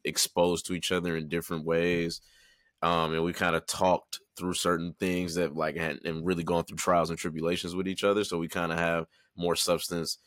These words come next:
in our natural kinda brotherhood, friendship,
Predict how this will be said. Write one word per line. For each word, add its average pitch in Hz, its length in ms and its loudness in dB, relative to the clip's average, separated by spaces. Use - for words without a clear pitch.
in 87 180 2
our 82 140 4
natural 85 480 0
kinda 82 400 -2
brotherhood, 90 760 2
friendship, 92 560 0